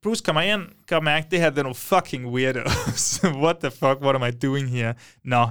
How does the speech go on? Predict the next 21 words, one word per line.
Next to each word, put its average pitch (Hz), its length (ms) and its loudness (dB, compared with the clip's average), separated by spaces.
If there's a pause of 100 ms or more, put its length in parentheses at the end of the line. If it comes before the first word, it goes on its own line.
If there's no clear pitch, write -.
jeg 139 120 2
er 135 40 2
der 131 80 2
for 147 120 0
at 127 60 0
snakke 123 220 -4
med 120 80 -10
min 117 100 -10
kammerat. 120 360 -4 (240)
Han 156 120 -4
snakker 160 260 0
med 127 80 -6
sin 123 100 -10
kammerat, 135 440 0
som - 140 -12
er - 40 -10
psykolog. 151 440 0 (600)
Den 151 120 -4
her 143 100 -2
psykolog, 131 500 -2
han, 120 300 -4